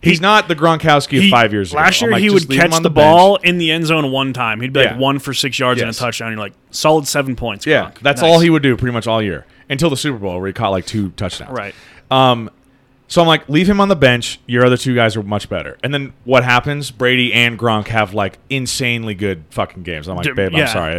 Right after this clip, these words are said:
Speaker 2: And
Speaker 1: Clearly, I
Speaker 2: everyb-,
Speaker 1: don't know what the
Speaker 2: everybody
Speaker 1: fuck I'm
Speaker 2: on that
Speaker 1: talking about."
Speaker 2: team but Mike Evans touched the ball on their
Speaker 1: Yeah,
Speaker 2: offense.
Speaker 1: yeah.
Speaker 2: And good, good thing I had Mike Evans on my team.
Speaker 1: And the fact that Gronk came back and has been this good, too, is, like, just another thing that I would have never predicted.
Speaker 2: Well, dude, I mean, he's just a freak athlete. Like,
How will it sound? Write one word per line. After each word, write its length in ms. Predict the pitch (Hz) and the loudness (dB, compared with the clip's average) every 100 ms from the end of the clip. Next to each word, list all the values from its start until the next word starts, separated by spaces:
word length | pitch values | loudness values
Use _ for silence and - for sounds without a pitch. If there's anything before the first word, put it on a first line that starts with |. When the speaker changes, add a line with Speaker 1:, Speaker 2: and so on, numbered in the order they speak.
| 87 160 | -4 4
Speaker 2:
And 100 | 156 | 6
Speaker 1:
Clearly, 120 | 139 | 6
I 20 | |
Speaker 2:
everyb-, 140 | 131 117 | 6 4
Speaker 1:
don't 100 | 117 | 2
know 40 | 110 | 2
what 20 | |
the 20 | |
Speaker 2:
everybody 360 | 180 202 208 202 | 4 6 8 8
Speaker 1:
fuck 40 | 202 | 6
I'm 60 | |
Speaker 2:
on 60 | 196 | 4
that 160 | 190 | 0
Speaker 1:
talking 180 | - 170 | 0 0
about." 60 | 170 | 0
Speaker 2:
team 80 | 143 | 2
but 160 | 135 | 2
Mike 240 | 135 131 131 | 2 0 2
Evans 320 | 123 117 110 | 0 -2 -6
touched 220 | 117 104 | -8 -8
the 40 | 113 | -8
ball 220 | 107 104 | -6 -6
on 80 | 101 | -6
their 100 | 101 | -6
Speaker 1:
Yeah, 120 | 104 | -6
Speaker 2:
offense. 360 | - 73 87 - | -6 -14 -18 -16
Speaker 1:
yeah. 160 | 90 - _ - - - | -16 -16 _ -20 -20 -12
Speaker 2:
And 160 | 123 113 | -10 -6
good, 180 | - 135 | -2 -2
good 80 | 135 | -2
thing 120 | 127 | -4
I 40 | 120 | -4
had 160 | 117 | -6
Mike 220 | 110 101 - | -8 -12 -14
Evans 240 | 90 90 | -18 -18
on 80 | 67 | -18
my 120 | 73 | -20
team. 200 | - 113 - | -20 -20 -4
Speaker 1:
And 120 | 165 170 | -2 0
the 40 | |
fact 280 | - 202 262 | 2 2 2
that 180 | 285 - _ _ - | -4 -6 _ _ -4
Gronk 340 | 123 139 156 - | 2 2 0 -8
came 280 | - 139 131 | -6 -4 -2
back 340 | 113 113 127 113 | 2 2 0 -6
and 120 | 110 | -6
has 160 | 117 98 | -6 -4
been 240 | 113 110 85 | -4 -4 -2
this 260 | 110 - | -2 -2
good, 460 | - - 98 131 123 | -8 -6 -4 -4 -6
too, 320 | 123 120 135 | -2 0 0
is, 180 | 120 107 | -2 -4
like, 260 | 113 107 - | -6 -6 -8
just 320 | - 113 - _ | -8 -8 -10 _
another 280 | 123 143 143 | 2 4 2
thing 240 | 131 113 | 0 -4
that 120 | 104 98 | -2 2
I 120 | 110 | 2
would 160 | 113 | 2
have 80 | 104 | 0
never 200 | 101 92 | -2 -4
predicted. 460 | 85 90 80 - - - - - | -6 -8 -8 -12 -20 -20 -20 0
Speaker 2:
Well, 160 | 214 233 | 4 4
dude, 220 | 233 226 | 2 2
I 80 | 220 | 2
mean, 180 | 226 196 | 2 2
he's 300 | 165 220 214 | 0 0 0
just 200 | 262 196 | -2 -4
a 40 | |
freak 320 | - 170 147 | -4 -2 -2
athlete. 460 | 127 113 113 104 | -2 -4 -8 -14
Like, 100 | 104 | -12